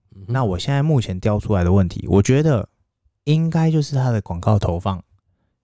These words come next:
Speaker 2: 趋近于零。
Speaker 1: 他有，他有广告投放吗？
Speaker 2: 呃，他曾经有过。
Speaker 1: 呃，他可能觉得说没屁用就不想投。
Speaker 2: 对。
Speaker 1: 然后再来就是说，因为很多时候这种东西不一定要花钱。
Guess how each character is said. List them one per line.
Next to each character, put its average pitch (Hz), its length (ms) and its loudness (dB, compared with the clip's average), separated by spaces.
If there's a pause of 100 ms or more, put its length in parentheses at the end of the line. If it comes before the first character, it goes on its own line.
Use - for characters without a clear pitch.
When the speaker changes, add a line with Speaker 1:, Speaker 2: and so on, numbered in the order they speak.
(140)
Speaker 2:
趋 - 180 0
近 107 180 0
于 82 120 -8
零。 - 180 -12 (420)
Speaker 1:
他 - 120 -16
有， 107 80 -12 (160)
他 120 100 -4
有 117 80 2
广 92 140 -4
告 98 80 0
投 98 120 -4
放 92 200 -4
吗？ - 80 -6 (220)
Speaker 2:
呃， 101 180 -6
他 143 120 -2
曾 104 200 -4
经 117 180 -2
有 113 180 -2
过。 85 200 -8 (460)
Speaker 1:
呃， 107 320 -12
他 165 140 -2
可 127 160 -2
能 92 140 -2
觉 92 180 0
得 92 60 -2
说 98 160 0
没 92 160 -2
屁 95 220 -6
用 92 140 -4
就 90 80 -4
不 92 80 -4
想 82 180 -6
投。 - 140 -14
Speaker 2:
对。 123 1000 0 (320)
Speaker 1:
然 117 120 -4
后 147 60 0
再 147 160 0
来 107 100 0
就 107 60 0
是 107 120 0
说， 101 320 -2 (560)
因 190 140 2
为 202 80 6
很 123 120 4
多 135 140 2
时 117 160 0
候 123 220 2 (1200)
这 208 120 0
种 104 100 2
东 107 180 0
西 107 140 0
不 107 240 0
一 92 40 0
定 98 100 -2
要 92 80 -2
花 90 160 -8
钱。 - 200 -14